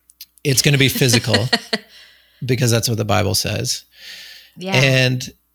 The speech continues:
Speaker 1: if I regen-
Speaker 2: Well, like, Jesus, when he rose from the dead, he wasn't a ghost.
Speaker 1: Yeah.
Speaker 2: He
Speaker 1: And
Speaker 2: was phys-, like, you could touch him.
Speaker 1: Yeah.
Speaker 2: He was physical.
Speaker 1: And the th-,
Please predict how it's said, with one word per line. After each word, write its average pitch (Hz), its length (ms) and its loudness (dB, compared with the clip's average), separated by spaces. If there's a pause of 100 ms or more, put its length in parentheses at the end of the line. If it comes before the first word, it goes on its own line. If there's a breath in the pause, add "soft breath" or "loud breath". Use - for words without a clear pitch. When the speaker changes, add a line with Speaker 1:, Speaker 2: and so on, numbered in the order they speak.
(200)
Speaker 1:
if 147 180 -2
I 135 120 4
regen- 123 500 2
Speaker 2:
Well, 147 100 6
like, 185 100 2
Jesus, 294 380 2
when 262 120 0
he 247 100 0
rose 254 260 0
from 240 160 0
the 214 100 0
dead, 190 360 0
he 208 140 -4
wasn't 202 360 -2
a 170 40 -8
ghost. 175 420 -4
Speaker 1:
Yeah. 113 200 0 (140)
Speaker 2:
He - 180 -4
Speaker 1:
And 143 80 -2
Speaker 2:
was 170 520 -4
phys-, 240 240 -4
like, 185 160 -6
you 220 100 -2
could 202 160 -4
touch - 280 -2
him. 131 140 -6
Speaker 1:
Yeah. 113 200 -4
Speaker 2:
He 180 80 -10
was 165 180 -8
physical. - 540 -8 (440 soft breath)
Speaker 1:
And 135 520 2
the 139 160 -2
th-, - 180 -10